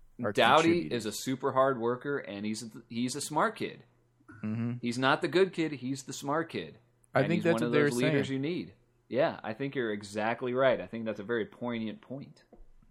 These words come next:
Speaker 1: Golston
Speaker 2: there,
Speaker 1: is
Speaker 2: Aaron.
Speaker 1: re-signed. That's welcome. Welcome back.
Speaker 2: And never forget that Golston was a sixth round pick, kind of a throw-in pick behind that Montgomery guy in the fifth round. And that Montgomery guy was supposed to be, like, a long-term starter,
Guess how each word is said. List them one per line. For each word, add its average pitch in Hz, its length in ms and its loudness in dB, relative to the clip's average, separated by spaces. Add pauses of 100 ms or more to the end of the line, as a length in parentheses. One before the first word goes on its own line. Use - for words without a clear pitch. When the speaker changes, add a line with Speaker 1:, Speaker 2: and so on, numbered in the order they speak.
(140)
Speaker 1:
Golston 135 460 0
Speaker 2:
there, - 80 0
Speaker 1:
is 143 100 -6
Speaker 2:
Aaron. 143 140 0
Speaker 1:
re-signed. 147 500 -2
That's 131 260 -4
welcome. 127 600 -2
Welcome 120 400 0
back. 113 400 -4 (440)
Speaker 2:
And 120 200 4
never 151 240 6
forget 190 440 2
that 110 140 -4
Golston 147 420 4
was 104 140 -4
a 87 60 -14
sixth - 440 -4
round 135 380 2
pick, 143 320 0
kind 120 160 -4
of 117 80 -4
a 113 60 -6
throw-in 127 500 0
pick 117 300 -2
behind 117 460 0
that 113 160 -4
Montgomery 113 580 -2
guy 98 240 -4
in 92 100 -8
the 95 80 -10
fifth 120 300 -4
round. 90 260 -6
And 90 100 -10
that 110 160 -2
Montgomery 120 500 -2
guy 98 200 -2
was 92 160 -8
supposed 113 320 -2
to 110 60 -12
be, 110 160 -2
like, 104 180 -2
a 98 40 -4
long-term 113 600 -2
starter, 127 560 0